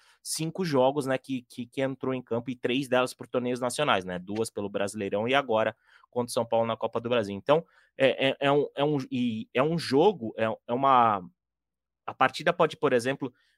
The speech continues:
é, o, o São Paulo tem que ter todo o cuidado, porque o Palmeiras ainda, é, tem muita força, é um time muito bem trabalhado, é um time que tem continuidade, é um time que tem total capacidade de reverter a, a desvantagem, né,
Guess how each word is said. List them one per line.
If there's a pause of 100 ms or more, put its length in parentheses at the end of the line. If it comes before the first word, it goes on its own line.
é,
o,
o
São
Paulo
tem
que
ter
todo
o
cuidado,
porque
o
Palmeiras
ainda,
é,
tem
muita
força,
é
um
time
muito
bem
trabalhado,
é
um
time
que
tem
continuidade,
é
um
time
que
tem
total
capacidade
de
reverter
a,
a
desvantagem,
né,